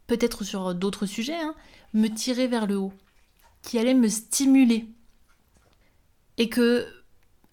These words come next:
c-, c'était très énergivore pour moi d'être tout le temps en lead. Et donc, je ne peux pas reprocher à mon ex de ne pas être comme ça.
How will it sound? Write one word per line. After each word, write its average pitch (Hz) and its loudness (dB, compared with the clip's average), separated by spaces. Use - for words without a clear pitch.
c-, - 0
c'était 247 0
très 269 -2
énergivore 240 0
pour 214 0
moi 269 2
d'être 233 0
tout 269 -2
le 233 -4
temps 269 -6
en 220 4
lead. 202 0
Et 214 4
donc, 233 6
je 208 2
ne 220 6
peux 220 2
pas 220 2
reprocher 202 -2
à 196 0
mon 190 4
ex - -4
de 196 0
ne 190 2
pas 185 -6
être - -14
comme 240 0
ça. 359 -2